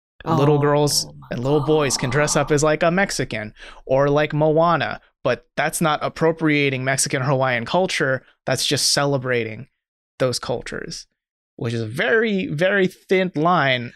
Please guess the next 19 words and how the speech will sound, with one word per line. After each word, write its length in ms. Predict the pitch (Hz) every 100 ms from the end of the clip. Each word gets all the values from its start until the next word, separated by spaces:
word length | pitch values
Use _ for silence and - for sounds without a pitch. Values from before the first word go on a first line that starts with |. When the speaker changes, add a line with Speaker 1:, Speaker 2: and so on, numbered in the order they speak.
| -
Speaker 1:
and 140 | 135 -
slippery 420 | 180 160 156 139
slope 360 | - 147 143
that 120 | 123 -
could 220 | 175 139
lead 240 | 135 139 127
to, 280 | 143 135 -
"I'm 180 | 175 247
gonna 220 | 185 143
go 180 | 127 139
to 80 | 139
Halloween 560 | 143 151 151 151 190 202
as 200 | 156 139
blackface 680 | 147 190 - - 117 -
today," 420 | - 120 110 117 - _ - _ _ _ _ _ _ _ _ -
which 160 | 139
isn't 200 | 143 135
great. 420 | 120 127 120 - - _ _ _ _ _ _ _ _ _ - - - - - 196
Speaker 2:
Yikes. 840 | 180 170 175 165 - - - -